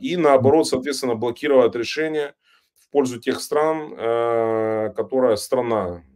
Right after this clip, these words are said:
которая его, так сказать, пригрела, завербовала, которая просит его те или иные решения принимать. Так вот, Земан был классическим агентом влияния. В случае с Орбаном я не знаю, вот, но его биография политическая, человека, который вырос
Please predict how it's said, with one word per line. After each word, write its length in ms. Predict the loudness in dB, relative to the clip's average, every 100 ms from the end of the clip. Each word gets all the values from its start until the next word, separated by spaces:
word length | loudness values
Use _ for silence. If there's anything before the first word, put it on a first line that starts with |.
| _ -18
которая 320 | -4 0 0
его, 440 | 0 -2 -4 -8 _ _ _
так 120 | -20 -20
сказать, 220 | -20 -20 _
пригрела, 680 | -2 2 4 4 4 0 -2
завербовала, 680 | 0 2 2 0 0 -2 -8 _ _ _
которая 640 | -12 0 4 6 4 4 0
просит 400 | -4 -6 -8 -8
его 160 | -6 -4
те 140 | -4
или 100 | -2
иные 180 | -2 -4
решения 340 | -6 -8 -8
принимать. 320 | -8 -8 -8 -6
Так 80 |
вот, 160 | -6 -2
Земан 340 | 0 2 0
был 120 | -2 -4
классическим 560 | -6 -10 -16 -10 -6
агентом 420 | -4 -4 -4 -6 -8 _ _ _ _
влияния. 460 | -4 4 4 4 -2
В 40 |
случае 220 | -10 -12 0
с 80 | 4
Орбаном 380 | 6 6 4
я 120 | 2 0
не 100 | 0
знаю, 560 | 2 4 4 0 -6 _ _
вот, 340 | -4 0 0 2
но 140 | 2
его 220 | 4 2
биография 540 | 4 4 6 2 2 -2
политическая, 840 | -4 -6 -10 -12 -10 -8 -8 -8 -16 _ _ _ _ _ _
человека, 340 | -2 -2 0
который 300 | -6 -4 -4
вырос 480 | 0 2 2 -2 -12